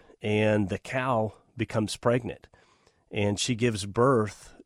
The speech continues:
to a baby cow, another baby cow. Um, and yet still the farmer is steadfast, and their family is suffering 'cause not only this, they're having to feed the cow, the bull,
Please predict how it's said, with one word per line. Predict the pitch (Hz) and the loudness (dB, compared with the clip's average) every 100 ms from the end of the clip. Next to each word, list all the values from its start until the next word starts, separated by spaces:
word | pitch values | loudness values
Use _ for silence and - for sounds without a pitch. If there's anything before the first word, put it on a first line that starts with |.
| - | -10
to | - 110 107 113 - | -2 0 0 -4 -6
a | 101 101 | -4 -2
baby | 92 90 98 107 | -2 -2 -2 -4
cow, | - 135 139 87 | -4 -4 -4 -4
another | 87 92 98 | -4 -4 -4
baby | 190 92 | -6 -8
cow. | 95 - 131 92 - - - - _ | -10 -8 -6 -6 -8 -20 -20 -20 _
Um, | - 104 98 - | -4 -4 -4 -6
and | 110 113 | -2 0
yet | 123 131 - | 2 0 -2
still | - 185 220 175 131 | -2 2 4 6 4
the | 113 | -2
farmer | - 123 135 135 127 - _ - | 2 6 8 6 4 -2 _ -4
is | 117 113 101 | 0 2 2
steadfast, | - 117 113 - 120 113 101 - | 0 0 0 0 0 0 -2 -4
and | 113 | -2
their | 104 | -2
family | - 117 123 113 | -2 0 2 2
is | 98 | 0
suffering | - 160 156 113 98 | 0 2 2 -2 -4
'cause | 117 104 - - - _ | -4 -6 -12 -20 -20 _
not | 131 170 | 4 6
only | 127 117 | 6 6
this, | 165 135 | 4 4
they're | - 120 | 2 2
having | 117 110 | 2 0
to | |
feed | - 110 98 90 | -2 -4 -4 -8
the | - 90 | -10 -10
cow, | - 127 135 143 143 - - _ _ - | -6 -2 2 4 4 0 -18 _ _ -8
the | 95 | -2
bull, | 95 131 135 135 | 4 6 8 4